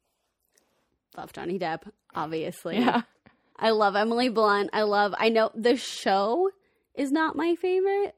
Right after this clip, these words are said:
Speaker 1: but I really like the movie a lot.
Speaker 2: I've never actually seen the
Speaker 1: Mm-hmm.
Speaker 2: show.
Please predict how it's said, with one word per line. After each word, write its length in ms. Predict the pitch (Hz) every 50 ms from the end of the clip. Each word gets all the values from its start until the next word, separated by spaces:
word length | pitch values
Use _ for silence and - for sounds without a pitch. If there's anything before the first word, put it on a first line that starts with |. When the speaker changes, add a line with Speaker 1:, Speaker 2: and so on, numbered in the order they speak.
| - - _
Speaker 1:
but 100 | - 202
I 20 | 202
really 280 | 196 170 180 170 170 180
like 260 | 180 180 175 180 _
the 80 | 180
movie 360 | 170 - 101 101 - - - 71
a 60 | 71
lot. 420 | 64 64 62 50 50 50 - - - _ _ _ _ _ _ _ _ _ _ _ _ _ _ _ _ _ _ _ _
Speaker 2:
I've 120 | 214 233 233
never 180 | 240 240 262 294
actually 240 | 320 - - 233 220
seen 260 | - - 190 185 185
the 60 | 165
Speaker 1:
Mm-hmm. 260 | 170 175 - - -
Speaker 2:
show. 40 | -